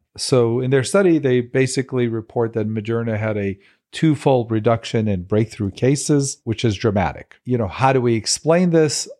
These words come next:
Obviously, this is a very select group. Also,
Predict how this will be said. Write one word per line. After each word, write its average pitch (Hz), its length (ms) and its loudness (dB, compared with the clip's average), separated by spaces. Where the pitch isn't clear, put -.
Obviously, 110 960 2
this 110 180 -4
is 101 120 -2
a 104 80 0
very 101 220 0
select 98 360 -4
group. 151 460 2
Also, 104 600 -4